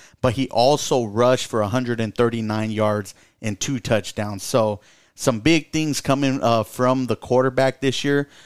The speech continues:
We weren't sure how things were gonna be with Connor Malt finally graduating and moving on, but Jet Brewster, uh, not only getting it done in the air, but definitely on the ground as well.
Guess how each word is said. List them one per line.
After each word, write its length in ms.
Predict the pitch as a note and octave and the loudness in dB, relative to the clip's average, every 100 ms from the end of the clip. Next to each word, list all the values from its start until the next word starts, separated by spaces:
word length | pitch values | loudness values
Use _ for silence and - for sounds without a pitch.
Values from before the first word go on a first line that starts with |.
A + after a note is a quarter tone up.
| _ | _
We 100 | A#2+ | -2
weren't 280 | A2 A2 A2 | 0 0 -2
sure 360 | - C3 C3 | -2 2 2
how 360 | A2+ A#2+ A#2+ A#2+ - | 2 2 2 0 -4
things 280 | C#3 C3 A2 | -4 -4 -6
were 100 | A2+ | -4
gonna 200 | A#2+ A2 | -2 -2
be 400 | G#2 A#2+ B2 A#2 - _ | -4 -2 -2 -4 -12 _
with 160 | A#2 G2+ | -4 -2
Connor 300 | - B2 A#2 | 0 0 0
Malt 440 | A2 A2+ A#2 - | 0 2 2 0
finally 360 | G#2+ A#2+ A2+ A2+ | -4 -2 -2 -4
graduating 720 | G#2+ A#2 A2+ A#2 A#2 A#2 A2 | 0 0 0 0 -2 -2 -2
and 100 | G#2 | -4
moving 340 | G#2+ B2 A2 G#2+ | -2 -4 -2 -2
on, 380 | A#2 C3 G#2+ A2 _ _ _ _ | 0 0 -2 -10 _ _ _ _
but 240 | A#2+ G#2+ | 0 0
Jet 280 | A2+ C3+ A2+ | 2 2 2
Brewster, 520 | B2+ D#3+ - B2 A#2 | -4 -4 -4 0 2
uh, 140 | A2 | 2
not 280 | G#2+ A2 A#2+ | 2 0 0
only 300 | A#2+ B2 A#2 | 0 -2 -4
getting 240 | G#2+ A#2+ A#2+ | -2 -2 -2
it 140 | G#2 | -4
done 220 | A#2 A#2+ | -2 -2
in 120 | A2+ | -4
the 120 | G#2 G#2 | -4 0
air, 300 | B2 B2+ - _ _ _ | 4 2 0 _ _ _
but 180 | A2+ G2 | -2 2
definitely 400 | A#2 A#2 A#2 A2 | 2 2 -2 -4
on 140 | G#2+ | -4
the 80 | G#2 | -4
ground 320 | G2+ G#2+ G#2 | -4 -4 -4
as 100 | F#2+ | -8
well. 280 | G#2+ G#2 G2 | -6 -6 -8